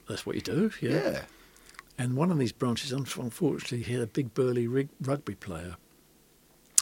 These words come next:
Speaker 1: And, uh, I was actually behind two Goliaths, uh, big bass cabinets that were lying down stacked.
Speaker 2: Yeah.
Speaker 1: And he came up to Rick and he said, "Where's,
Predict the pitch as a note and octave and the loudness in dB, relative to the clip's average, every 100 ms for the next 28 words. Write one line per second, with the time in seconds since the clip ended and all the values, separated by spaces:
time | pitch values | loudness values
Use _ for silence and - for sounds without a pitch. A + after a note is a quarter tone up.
0 | - - - - - B2 A#2 A2+ B2 A2+ | 0 -12 -10 -12 -4 2 2 2 2 0
1 | - - - - C#3+ D3+ F#3+ - - A2+ | -4 -18 -14 -2 2 4 2 0 -2 -4
2 | - C3+ A#2 F#3+ C3 A2+ - C3 B2 C3+ | -2 0 4 4 4 4 4 4 6 4
3 | A#2+ F#2+ - - - - - G2+ C3+ A2+ | 4 2 0 0 0 -4 -6 0 4 4
4 | - G#2 G2+ - F#2+ F2 A3 - B2 B2 | 2 0 0 -2 -2 0 0 0 4 6
5 | B2 A#2+ A2+ A2 A2+ A#2 G#2 - A2 G#2+ | 8 8 6 6 4 4 2 0 0 -2
6 | - - - - - - G#2 E2 - - | -6 -10 -14 -20 -12 -4 -2 -2 -6 -16
7 | - A#2 C3 - D3 A#2+ - - A2+ A#2 | -8 -2 -2 2 4 4 2 0 0 0
8 | C3+ B2 - C3 D#3 D3 | 0 0 0 2 2 2